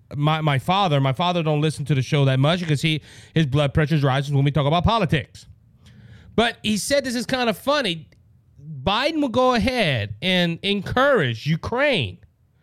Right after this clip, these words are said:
to fight for their independence against Russia, but will not support Taiwan in Ch-, for, uh, fighting as independent in China. Now, I'm not the only person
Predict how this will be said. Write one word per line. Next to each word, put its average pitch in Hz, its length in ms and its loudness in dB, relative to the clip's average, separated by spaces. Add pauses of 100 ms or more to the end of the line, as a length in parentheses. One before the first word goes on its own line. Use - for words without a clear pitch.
(400)
to 180 100 2
fight 254 260 0
for 233 100 -2
their 254 220 2
independence 190 520 0
against 170 300 0
Russia, 220 360 0 (1700)
but 185 120 4
will 190 140 4
not 247 360 0
support 233 440 0
Taiwan 190 800 2 (1400)
in 165 160 2
Ch-, 175 200 -4
for, 185 120 0
uh, 170 340 2
fighting 190 380 0
as 160 100 0
independent 170 520 0
in 139 220 -2
China. 214 540 -2 (1200)
Now, 233 260 -2
I'm 311 80 2
not 285 180 0
the 214 80 0
only 170 500 2
person 135 800 2